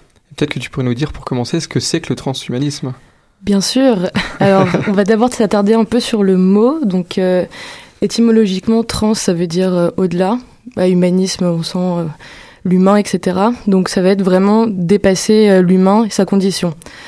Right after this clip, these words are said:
Speaker 2: Alors, selon la légende, ça, le terme aurait été utilisé pour la première fois par Julian Huxley. Donc, c'est le frère de Aldous Huxley, celui qui a écrit Le Meilleur des Mondes. Euh, donc, il était scientifique. Euh, et donc, ce, ce courant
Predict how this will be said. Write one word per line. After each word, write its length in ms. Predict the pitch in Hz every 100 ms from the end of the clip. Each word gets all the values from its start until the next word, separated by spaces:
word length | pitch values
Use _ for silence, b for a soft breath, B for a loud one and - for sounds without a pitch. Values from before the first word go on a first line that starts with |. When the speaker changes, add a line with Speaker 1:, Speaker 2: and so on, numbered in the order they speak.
| B B B
Speaker 2:
Alors, 240 | 196 190 175
selon 300 | 220 226 247
la 100 | 208
légende, 680 | 202 208 208 214 254 208 165 -
ça, 420 | - 202 190 185
le 180 | 185 180 175 -
terme 240 | 226 226
aurait 180 | 190 185
été 420 | 180 190 190 202
utilisé 380 | 185 185 196 220
pour 140 | 185
la 80 | 180
première 400 | - 208 202 196
fois 180 | - 214
par 240 | 185 185
Julian 320 | 170 196 196 202
Huxley. 400 | 190 - 180 202
Donc, 160 | 214 170
c'est 120 | 190
le 100 | 175
frère 340 | 170 202 196 185
de 380 | 170 175 170 165 B B B
Aldous 340 | 180 175 180 175
Huxley, 400 | - 190 202 226
celui 240 | 190 185
qui 100 | 185
a 40 |
écrit 220 | 180 - 190
Le 40 |
Meilleur 220 | 180 175
des 140 | 170 170
Mondes. 280 | 180 226 240 B B B B B B B B -
Euh, 280 | 196 190 190
donc, 220 | 190 -
il 60 |
était 180 | 226 247
scientifique. 680 | 233 196 190 - 226 - - _ _ _ _ _ _ _ - - -
Euh, 720 | 196 190 190 185 185 185 185 -
et 160 | 220
donc, 280 | 208 240 220
ce, 600 | - - 208 202 196 196
ce 140 | 190 196
courant 480 | - 208 240 254